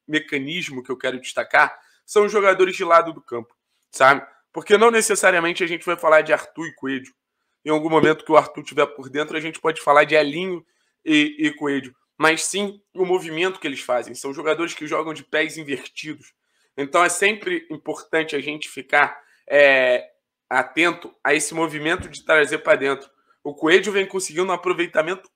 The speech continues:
ótimo dessa situação. É um jogador que cada vez finaliza melhor, cada vez finaliza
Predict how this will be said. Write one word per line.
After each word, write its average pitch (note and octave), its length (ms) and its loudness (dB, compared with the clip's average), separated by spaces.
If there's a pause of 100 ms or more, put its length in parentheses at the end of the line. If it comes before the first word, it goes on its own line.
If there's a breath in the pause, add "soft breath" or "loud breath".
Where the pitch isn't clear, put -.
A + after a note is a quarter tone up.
ótimo G#3+ 520 4
dessa B2+ 280 -6
situação. - 520 -8 (320)
É C3 60 -6
um C#3 80 0
jogador D3+ 360 0
que D#3+ 120 -14
cada E3+ 260 6
vez G3 260 2
finaliza F3 560 -2
melhor, D#3 400 2
cada D3+ 220 2
vez D#3 180 -8
finaliza D3+ 540 -4